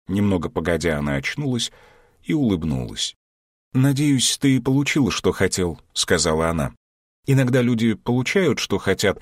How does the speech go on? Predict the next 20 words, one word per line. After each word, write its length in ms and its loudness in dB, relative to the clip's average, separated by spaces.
иногда 400 0
нет». 380 -2
«Я 360 0
что, 460 0
должен 500 0
был 300 -2
что-то 320 0
увидеть 580 -2
на 140 0
стене?» 440 0
Она 220 2
рассмеялась. 760 0
«Мне-то 480 2
откуда 340 0
знать?» 360 -4
Посмотрела 540 0
на 100 2
себя. 420 -2
«О 80 -2
боже», 400 -2